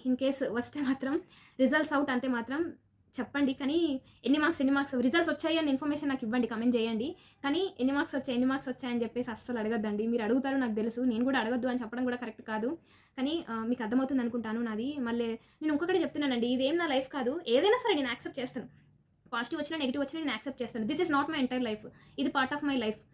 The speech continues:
ఇప్పటి వరకు నేను నార్మల్‌గా అని చెప్పాను కదా, so ఇప్పటి నుంచి నేను ఒకటే చెప్తున్నాను, ఇది లైఫ్లో ఒక చిన్న పార్టీనండి. నాకు నా ఫ్యామిలీ ఉంది, నా పిల్లలు ఉన్నారు, నిజంగా చెప్తున్నాను కదా. ఇది కనుక పోతే బాధపడతాను కావచ్చు, కానీ ఒక, ఒక ట్రూ అయితే తెలుసుకుంటానన్నమాట. దేవుడు నాకు ఇది,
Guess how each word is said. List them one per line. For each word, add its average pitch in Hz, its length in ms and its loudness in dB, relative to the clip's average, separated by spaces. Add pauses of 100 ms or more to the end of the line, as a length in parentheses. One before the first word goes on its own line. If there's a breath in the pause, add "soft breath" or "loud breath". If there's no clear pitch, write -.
(200 soft breath)
ఇప్పటి 294 220 -4
వరకు 294 200 -2
నేను 269 140 0
నార్మల్‌గా 269 300 0
అని 254 80 2
చెప్పాను 226 240 -4
కదా, 226 160 -4
so 277 100 -4
ఇప్పటి 254 180 -2
నుంచి 277 160 -2 (120)
నేను 254 140 0
ఒకటే 277 180 -2
చెప్తున్నాను, 247 360 -2 (920 soft breath)
ఇది 269 200 0
లైఫ్లో 247 340 0
ఒక 294 140 -6
చిన్న 240 140 -2 (100)
పార్టీనండి. 208 440 -2 (220)
నాకు 262 240 -2
నా 294 140 -2
ఫ్యామిలీ 247 320 2
ఉంది, 214 220 0
నా 247 140 -2
పిల్లలు 262 280 2
ఉన్నారు, 254 260 0
నిజంగా 294 300 -2
చెప్తున్నాను 262 360 -2
కదా. 233 120 -4 (140)
ఇది 247 160 0
కనుక 269 160 -2 (100)
పోతే 262 240 2 (440 soft breath)
బాధపడతాను 302 540 4
కావచ్చు, 240 300 -4
కానీ 359 160 0 (580 loud breath)
ఒక, 330 100 -2 (160)
ఒక 277 180 -2
ట్రూ 320 140 4 (300)
అయితే 269 160 -2 (100)
తెలుసుకుంటానన్నమాట. 269 580 0 (140)
దేవుడు 302 280 4
నాకు 254 180 0
ఇది, 302 80 0